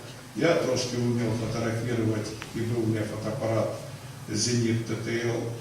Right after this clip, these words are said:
и с кольцами перефотографировал, и делал фотографии, и мы возвращали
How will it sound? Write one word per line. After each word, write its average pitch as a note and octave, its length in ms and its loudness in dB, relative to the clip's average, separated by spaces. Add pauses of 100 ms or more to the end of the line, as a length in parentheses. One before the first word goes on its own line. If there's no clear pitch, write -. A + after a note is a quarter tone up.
(280)
и G#2+ 100 4
с - 220 0
кольцами A2 540 2
перефотографировал, A2 1200 0
и A#2 240 -6
делал G#2+ 260 2
фотографии, A#2 720 0
и A#2+ 40 2
мы A#2 140 2
возвращали G#2+ 720 0